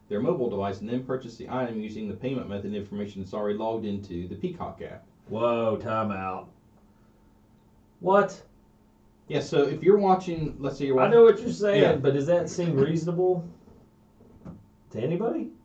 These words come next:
Speaker 2: To me, that's kinda freaky. All right, hey, you're watching Chopped. By the way, if you want these knives, here's a Q R code. Scan it.
Speaker 1: Yeah.
Speaker 2: Wow.
Speaker 1: That, that's what I'm saying. This
Speaker 2: Wow.
Speaker 1: is, this is interesting. This
Speaker 2: Yeah, that, that's mind-blowing.
Speaker 1: Yeah.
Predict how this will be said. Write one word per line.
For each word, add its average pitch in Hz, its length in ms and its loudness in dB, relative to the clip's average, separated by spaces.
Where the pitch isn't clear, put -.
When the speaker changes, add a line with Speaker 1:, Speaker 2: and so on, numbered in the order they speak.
Speaker 2:
To 147 80 -4
me, 180 140 4
that's 160 200 0
kinda 139 240 -6
freaky. 127 420 -2
All 120 80 2
right, 104 140 0
hey, 120 300 -2
you're 117 80 -4
watching 123 300 2
Chopped. 120 380 -2
By 95 140 -4
the 104 60 -2
way, 123 120 0
if - 100 -6
you 85 80 -12
want 85 100 -10
these - 140 -14
knives, 107 260 -12
here's 85 140 -14
a - 20 -14
Q 80 180 -14
R 90 100 -14
code. - 220 -18
Scan 82 240 -12
it. - 60 -14
Speaker 1:
Yeah. - 120 -10
Speaker 2:
Wow. - 380 -10
Speaker 1:
That, 123 160 -4
that's 170 140 0
what 175 100 0
I'm 156 40 -2
saying. 156 200 2
This 135 80 0
Speaker 2:
Wow. 147 340 6
Speaker 1:
is, 220 100 0
this 180 100 -2
is 185 60 0
interesting. 117 560 2
This 143 80 4
Speaker 2:
Yeah, 151 280 2
that, 165 260 0
that's 165 360 2
mind-blowing. 101 840 -2
Speaker 1:
Yeah. 127 340 0